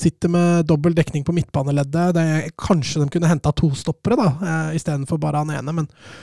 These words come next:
jeg tror ikke vi får se all verden med overgangsaktivitet fra Sevilla, annet enn å erstatte Koundé hvis han drar.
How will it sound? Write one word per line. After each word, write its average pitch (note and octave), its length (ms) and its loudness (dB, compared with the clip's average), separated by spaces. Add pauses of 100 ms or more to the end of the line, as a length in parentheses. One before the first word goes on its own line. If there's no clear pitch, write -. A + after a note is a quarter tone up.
(220)
jeg - 180 -4
tror D#3 100 2
ikke E3+ 160 0
vi F#3 80 4
får D#4 140 -4
se F#3 100 2
all E3 220 4
verden C3+ 560 -2
med D3+ 500 2
overgangsaktivitet C#3 840 -2
fra D#3 100 2
Sevilla, C#3 400 -2 (1200)
annet D3 280 2
enn C#3 100 2
å C#3+ 40 4
erstatte - 440 -4
Koundé C#3+ 340 0
hvis E3 160 -2
han C#3+ 160 -4
drar. - 160 -14